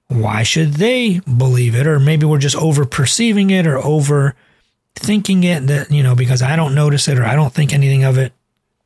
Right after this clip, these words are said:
how come nobody else is? You know, what have you. There's a lot going on, folks. I mean, it's not,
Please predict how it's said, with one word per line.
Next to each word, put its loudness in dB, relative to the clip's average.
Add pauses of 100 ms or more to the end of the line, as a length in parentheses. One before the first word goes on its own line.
(300)
how -4
come 0
nobody 2
else 0
is? 0 (340)
You 0
know, 2
what 0
have 0
you. 0
There's 0
a 2
lot -2
going 2
on, 2
folks. -2
I -2
mean, 2
it's 0
not, 0